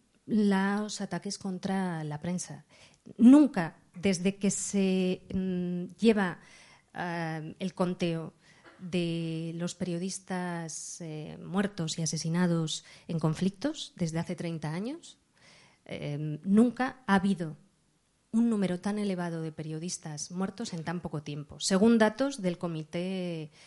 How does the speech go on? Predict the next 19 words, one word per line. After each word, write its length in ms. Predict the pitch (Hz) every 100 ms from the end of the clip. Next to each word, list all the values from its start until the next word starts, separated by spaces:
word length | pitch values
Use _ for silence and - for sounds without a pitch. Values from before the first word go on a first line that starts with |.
| - - _
eh, 120 | - 165
Internacional 580 | 180 175 170 170 180
para 160 | 180 170
la 80 | 156
Protección 420 | 151 151 147 143
de 80 | 131
los 180 | - -
Periodistas. 520 | - 143 131 - -
Es 100 | 214
absolutamente 580 | 254 - 233 214 208 202
terrible 400 | 190 196 254 185
porque 240 | 156 165
una 140 | 214 254
sociedad 480 | 247 233 214 214 214
mal 160 | 196
informada 680 | 208 196 185 185 214 180 233 _ - - -
es 140 | 202
fácilmente 680 | 233 220 220 202 208 202 160
manipulable 760 | 156 147 147 139 135 - -